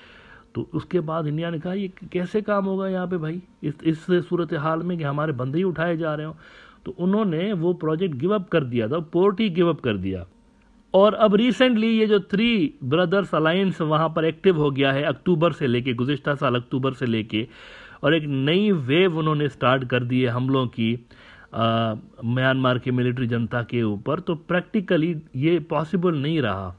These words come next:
अ, इंडिया के लिए यहाँ पे, अ, कोई भी प्रोजेक्ट लगाना। लेकिन अगर चाइना की असिस्टेंस इनको होती, वो जो मैंने बात की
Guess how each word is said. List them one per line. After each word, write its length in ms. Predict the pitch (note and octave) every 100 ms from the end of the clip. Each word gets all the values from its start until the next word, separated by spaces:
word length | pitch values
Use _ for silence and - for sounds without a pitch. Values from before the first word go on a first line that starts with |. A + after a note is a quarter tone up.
| _ -
अ, 100 | G#2+
इंडिया 400 | B2+ C3 C#3+ B2
के 160 | A#2+
लिए 200 | A2+ C3
यहाँ 360 | A#2 A2 A#2 A2
पे, 220 | G2 A2+ - - - - -
अ, 180 | G2 G#2+ A2
कोई 140 | D#3+ D#3+
भी 100 | C#3
प्रोजेक्ट 380 | G2+ G#2+ A2 G#2
लगाना। 360 | F2+ F#2+ F#2
लेकिन 380 | A2 F#3+ F#3+ G#3+
अगर 200 | G3 F#3+
चाइना 440 | F#3+ F#3 G3+ G#3+ G#3
की 180 | G#3
असिस्टेंस 560 | D#3+ - E3+ - F3 -
इनको 220 | C#3+ C#3+
होती, 340 | A#2 A#2+ A2 G#2
वो 140 | E3
जो 120 | F#3+
मैंने 220 | F3 D#3+
बात 320 | C3 A#2 A#2 -
की 260 | A2 A2